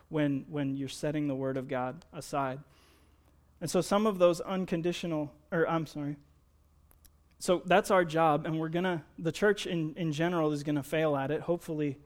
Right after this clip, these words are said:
we as individuals and we as a local church don't, but the church in general is going to fail at that. But today, God is only working on his,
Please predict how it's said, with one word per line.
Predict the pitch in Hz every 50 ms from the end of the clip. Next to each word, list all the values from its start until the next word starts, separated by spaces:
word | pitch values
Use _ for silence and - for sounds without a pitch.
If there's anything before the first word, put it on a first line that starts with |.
| _ _ -
we | 160 156 165 156
as | 147 147
individuals | 156 151 151 147 139 147 147 143 143 139 139 147 156 147
and | 147 139 143
we | 147 151
as | 156 147 143
a | 135
local | 139 139 160 160 - 151 139
church | - - 143 139 139 - - - - - - - _ _ - 156
don't, | 143 143 131 135 151 - 175
but | 160 143 -
the | 147
church | - - 180 175 - - 156
in | 147 143
general | 139 143 147 160 165 151 143 139 143 143
is | 143 139 139
going | 143 139 139 131 131
to | - 135
fail | - - 143 135 131 135
at | 127 123 -
that. | 139 135 151 165 - _ _ _ _ _ _ _ _ _ _ _ _ _ _ _ _ _ _ _ _ _ _ _ _ _ _ _ _ _
But | 214 180 175 -
today, | 190 160 170 190 202 196 185
God | 175 175 175 175
is | 170 151 160
only | - 165 175 180 175 165
working | 165 170 165 160 - 165 160 151
on | 147 147
his, | 143 147 139 - - -